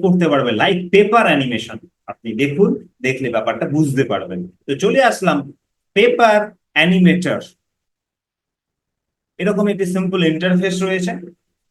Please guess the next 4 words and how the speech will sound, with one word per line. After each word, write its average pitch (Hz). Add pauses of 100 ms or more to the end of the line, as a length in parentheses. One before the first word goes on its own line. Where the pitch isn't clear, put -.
(200)
এখানে 233 (1300)
আমরা 160
প্রথমেই 269
কি 214